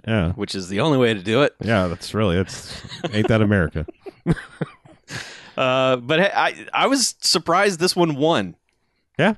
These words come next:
Speaker 2: And I'm, I am continually surprised at one movie that can, just gets fucking trounced every week in the, in the rock poll. There, there's one <laughs> movie where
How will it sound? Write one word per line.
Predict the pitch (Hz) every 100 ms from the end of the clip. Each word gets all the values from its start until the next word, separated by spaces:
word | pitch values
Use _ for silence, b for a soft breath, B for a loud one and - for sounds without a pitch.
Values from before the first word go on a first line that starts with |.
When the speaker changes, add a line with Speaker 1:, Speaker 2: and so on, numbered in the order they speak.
| -
Speaker 2:
And | 139 127
I'm, | 131 160 151 131 -
I | 127 147
am | 147
continually | 135 165 151 247 254 165 139
surprised | 127 147 139 131
at | 127
one | 135
movie | 151 123
that | 113
can, | 139 120 - -
just | 131 139 -
gets | 131 -
fucking | - 147 113 85
trounced | - 123 143 - - -
every | 123 123
week | 120 113
in | 107
the, | 104 107
in | 107
the | 107
rock | 104 113 -
poll. | 101 92
There, | 107
there's | 113 131 139
one | 175 175
<laughs> | 165
movie | 208 - 285 -
where | 185